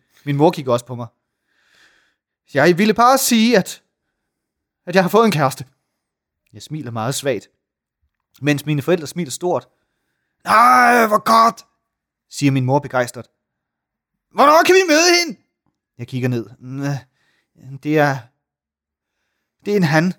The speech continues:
siger jeg stille, og mine forældre stopper med at smile. Der er helt stille. "Må han måske komme og spise?"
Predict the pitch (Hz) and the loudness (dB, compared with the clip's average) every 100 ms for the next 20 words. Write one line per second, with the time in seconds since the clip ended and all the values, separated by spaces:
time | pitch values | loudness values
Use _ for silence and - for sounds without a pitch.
0 | _ _ _ _ _ _ - 117 113 113 | _ _ _ _ _ _ -14 -10 -10 -10
1 | 131 165 151 120 135 165 135 - 175 208 | -10 -8 -8 -10 -10 -10 -10 -10 -10 -8
2 | 147 - 123 127 135 127 _ _ _ 117 | -8 -10 -10 -12 -12 -18 _ _ _ -14
3 | 120 151 - - 127 131 _ _ _ _ | -10 -10 -12 -8 -8 -8 _ _ _ _
4 | _ _ _ _ _ _ _ 117 _ _ | _ _ _ _ _ _ _ -20 _ _
5 | 131 139 147 143 131 - 214 - 175 185 | -12 -8 -6 -6 -8 -10 -14 -10 -8 -8
6 | - 185 240 294 | -8 -6 -4 -6